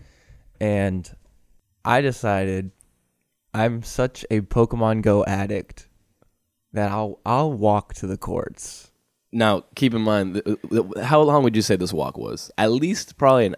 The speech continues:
Speaker 2: forty-five minutes to an hour?
Speaker 1: Uh, it's like a half hour walk.
Speaker 2: Half hour? So,
Speaker 1: Well,
Speaker 2: like, two miles? I know I've done that walk before, and it's not a short walk. <laughs>
Speaker 1: Uh, let's see here.
Speaker 2: I was thinking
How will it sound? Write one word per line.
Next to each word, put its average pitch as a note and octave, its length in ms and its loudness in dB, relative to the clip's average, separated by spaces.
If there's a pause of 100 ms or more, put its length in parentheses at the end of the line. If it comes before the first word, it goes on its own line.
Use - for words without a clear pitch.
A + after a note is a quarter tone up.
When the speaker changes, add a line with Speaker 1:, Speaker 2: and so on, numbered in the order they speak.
Speaker 2:
forty-five B2 480 4
minutes A2+ 240 2
to A#2 160 0
an A2 40 0
hour? A2+ 320 -2
Speaker 1:
Uh, A#2+ 340 4
it's A#2+ 140 -4
like D#3 140 -2
a A2+ 100 4
half G2+ 300 0
hour G2 320 2
walk. G#2 240 2
Speaker 2:
Half F#2+ 240 -2
hour? G2 360 -2
So, F2+ 480 0
Speaker 1:
Well, E3+ 260 4
Speaker 2:
like, D#3 80 -10 (540)
two G#2+ 500 -4
miles? C3+ 500 -8
I B2 80 2
know E3+ 160 6
I've C#3 260 4
done D3 200 6
that A#2+ 180 4
walk A2+ 240 6
before, C2+ 420 -6 (360)
and G2 100 -4
it's C#3 160 -2
not A#2 300 2
a G2 40 -2
short G#2 280 0
walk. F2+ 280 -2
<laughs> - 100 -4 (960)
Speaker 1:
Uh, G2+ 440 -2 (520)
let's G#2+ 240 -6
see A#2+ 260 -4
here. F2+ 420 -4 (640)
Speaker 2:
I F#2+ 80 0
was A2+ 180 0
thinking F#2 460 -8